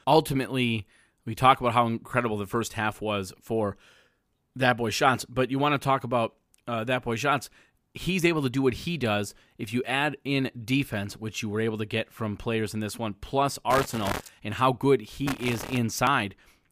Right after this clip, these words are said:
the sky's the limit for a Hawks team that is, after this game,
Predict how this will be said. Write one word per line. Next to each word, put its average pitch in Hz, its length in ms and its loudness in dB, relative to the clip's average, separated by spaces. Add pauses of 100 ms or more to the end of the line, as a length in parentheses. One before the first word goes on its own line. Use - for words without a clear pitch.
(580)
the 117 80 -4
sky's 156 320 4
the 139 100 4
limit 131 240 2
for 117 140 0
a 107 100 2
Hawks 110 260 0
team 120 380 -2
that 110 280 -4
is, 110 300 -4 (640)
after 139 300 2
this 135 160 0
game, 135 320 0